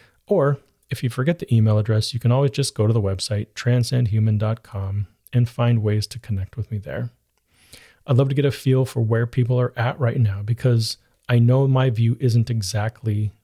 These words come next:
what everyone else's view is. It's not even the most popular. I'm just one person trying to proactively plan for the things the world keeps throwing at me. Chapter three, a look ahead. So we've been all over the place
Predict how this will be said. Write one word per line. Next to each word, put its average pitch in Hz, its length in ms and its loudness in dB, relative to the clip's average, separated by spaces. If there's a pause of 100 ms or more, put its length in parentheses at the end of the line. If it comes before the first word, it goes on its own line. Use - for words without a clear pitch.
what - 220 -4
everyone 107 340 2
else's 98 300 -4
view 92 240 -8
is. 127 400 -6 (420)
It's - 180 -6
not 127 140 2
even 123 180 2
the 127 60 2
most 127 260 -2
popular. - 520 -12 (720)
I'm 127 140 4
just 151 220 -2
one 120 200 4
person - 520 -6
trying 117 220 0
to 117 60 4
proactively 131 720 -4
plan 110 340 0
for 123 120 -4
the 113 100 0
things 151 400 0
the 143 120 -4
world 110 280 -2
keeps - 280 -6
throwing 101 380 -8
at - 160 -10
me. 107 260 -8 (1500)
Chapter 160 340 -2
three, - 340 -8 (380)
a 117 40 0
look 113 200 0
ahead. - 400 -6 (1900)
So - 180 -2
we've 185 160 2
been 208 160 4
all 135 160 2
over 104 140 0
the 98 80 -6
place - 380 -6